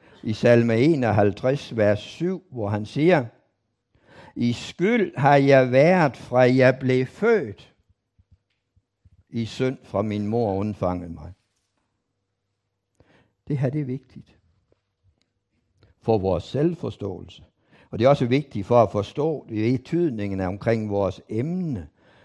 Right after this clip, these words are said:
Fordi intet urent, intet, der er født ind under arvesynden eller besmittet med synd, kan, er fuldkomment og kan derfor bringe et gyldigt, fuldkomment søn-,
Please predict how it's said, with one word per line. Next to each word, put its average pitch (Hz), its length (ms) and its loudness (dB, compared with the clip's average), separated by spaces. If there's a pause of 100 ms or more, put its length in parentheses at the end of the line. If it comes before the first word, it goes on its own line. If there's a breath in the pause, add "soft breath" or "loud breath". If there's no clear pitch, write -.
(140 soft breath)
Fordi 127 580 -2 (600)
intet 170 680 0
urent, 156 760 -8 (840)
intet, 185 480 0
der 160 80 6
er 156 120 4
født 185 500 2
ind 185 240 0
under 151 240 -4
arvesynden 151 840 0
eller 127 220 4
besmittet 160 680 0
med 131 220 -2
synd, 175 360 -6 (480 soft breath)
kan, 120 160 0
er 120 160 6
fuldkomment 123 960 -2 (240 soft breath)
og 120 180 -2
kan 123 200 2
derfor 127 500 4
bringe 127 520 2
et 110 220 -2
gyldigt, 143 640 -2 (160)
fuldkomment 113 880 0
søn-, - 680 -8